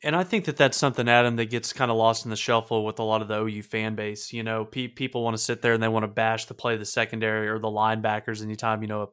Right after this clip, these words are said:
a, a pass is given up over the middle. But at the same time, too, I don't care if you're Ohio State. I don't care if you're Alabama. I don't care if you're Georgia.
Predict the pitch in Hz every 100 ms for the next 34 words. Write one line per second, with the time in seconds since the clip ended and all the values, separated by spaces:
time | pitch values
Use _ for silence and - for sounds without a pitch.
0 | - 110 - 113 110 117 113 120 113 113
1 | 117 110 110 117 120 113 - - - 117
2 | - 143 147 135 113 143 139 131 120 -
3 | _ - 147 170 139 123 123 113 104 123
4 | 123 113 - 127 135 113 135 131 123 113
5 | 117 110 113 107 113 120 120 117 120 101
6 | 113 113 120 110 104 101 113 120 117 120